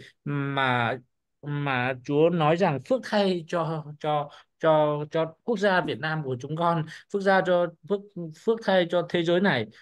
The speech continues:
cho hội thánh, cho, cho, cho, cho, cho các quốc gia, vì có chúng con đây là những người mà tiếp nhận lấy chương trình ý muốn của Ngài và Ngài đã cho chúng con nhìn thấy.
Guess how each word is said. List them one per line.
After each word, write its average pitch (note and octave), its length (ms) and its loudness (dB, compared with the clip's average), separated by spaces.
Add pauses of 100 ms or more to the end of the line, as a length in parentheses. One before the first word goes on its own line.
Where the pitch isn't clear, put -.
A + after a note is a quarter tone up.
(120)
cho F3+ 100 -2
hội F3 220 0
thánh, E3+ 360 -2 (280)
cho, E3+ 460 0 (420)
cho, D#3+ 260 0
cho, E3 180 -4 (300)
cho, E3 220 0
cho F3 100 -4
các G#3+ 220 0
quốc G3 140 -8
gia, F3+ 320 0 (240)
vì D#3+ 300 0
có C#3 200 -4
chúng D#3 140 -8
con E3 260 -4
đây D#3 280 0
là C3 240 -6
những D3 220 -6
người D#3+ 240 2
mà C3 280 -4 (100)
tiếp C#4 200 0
nhận G#3+ 260 6
lấy D3 340 -2
chương A3 240 0
trình C#3+ 320 -6
ý F3+ 100 -2
muốn F#3+ 300 -4
của D3+ 140 -4
Ngài B2+ 420 -8
và B2+ 200 -4
Ngài B2+ 200 0
đã C3 200 -4
cho F#3 180 2
chúng F3+ 120 -8
con F#3+ 180 0
nhìn D#3+ 160 0
thấy. D#3+ 320 2